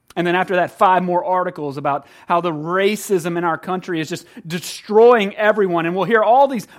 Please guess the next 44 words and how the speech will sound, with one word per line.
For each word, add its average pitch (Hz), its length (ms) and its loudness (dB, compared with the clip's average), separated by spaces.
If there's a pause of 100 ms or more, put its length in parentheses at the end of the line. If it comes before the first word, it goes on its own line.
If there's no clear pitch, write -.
bad 214 600 2
things, 208 340 -6
and, 175 120 -4
and 180 240 -6
every 196 240 -6
once 214 180 -10
in 180 40 -10
a - 20 -8
while 156 80 -6
I 151 40 -6
just 151 120 -16
want 170 140 -12
to 143 40 -12
hear 147 120 -14
something 147 320 -12
good. 135 280 -10 (1200)
I 170 80 -6
want 190 140 -2
to 175 200 -6
dwell 185 560 0 (240)
on 196 380 -4 (180)
those 185 300 -6
things, 165 360 -8
but 165 100 -12
we 160 140 -12
have 170 100 -8
to 151 100 -14
fight 160 320 -14
for - 140 -20
that. 120 100 -16
We 147 60 -18
have - 60 -14
to 156 40 -12
meditate 143 680 -12
for 131 100 -20
those 117 260 -16
things. 113 280 -18
And 131 80 -16
that's 156 120 -14
bec-, - 240 -18 (640)
and 135 100 -10
here's 190 220 -10
the 180 100 -14
reason. 117 420 -12